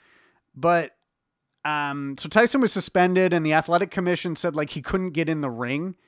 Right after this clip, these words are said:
Like, even though this was an entertainment ring, somehow they were able to pro-, but, eh, anyway, that's neither here nor there. Um,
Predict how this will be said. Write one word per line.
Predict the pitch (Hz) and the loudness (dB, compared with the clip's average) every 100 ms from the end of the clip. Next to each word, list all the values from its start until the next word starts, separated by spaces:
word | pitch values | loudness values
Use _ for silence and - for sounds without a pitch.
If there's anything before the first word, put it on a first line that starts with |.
| _ - | _ -8
Like, | 135 | -4
even | 170 165 | -2 0
though | 165 | 0
this | 151 156 | -2 -2
was | 170 147 - - _ _ _ _ _ _ | -2 -2 -4 -14 _ _ _ _ _ _
an | 143 139 | -10 -4
entertainment | 160 165 113 - 156 165 175 180 | -2 -2 -4 -4 -2 0 0 -2
ring, | 151 170 175 185 185 _ _ _ _ _ _ _ _ _ _ | -2 0 0 -2 -8 _ _ _ _ _ _ _ _ _ _
somehow | - 185 185 170 175 165 170 | -2 0 2 2 4 4 4
they | 165 165 | 4 4
were | 160 | 4
able | 156 160 | 2 2
to | 147 156 | -2 -4
pro-, | 160 | -2
but, | 131 165 160 160 | 4 4 4 0
eh, | 160 190 110 113 | -6 -12 -14 -8
anyway, | 160 120 101 | -8 -6 -6
that's | 123 123 - _ | -8 -8 -14 _
neither | - 160 226 262 220 | -8 -2 0 0 -2
here | 175 - 214 208 202 190 165 _ | -4 -8 -6 -4 -4 -6 -12 _
nor | 151 160 196 180 | -8 -4 -4 -4
there. | 156 170 104 _ _ _ _ _ _ _ _ _ _ _ _ | -6 -8 -14 _ _ _ _ _ _ _ _ _ _ _ _
Um, | 135 135 135 135 131 | -2 -2 -2 -6 -12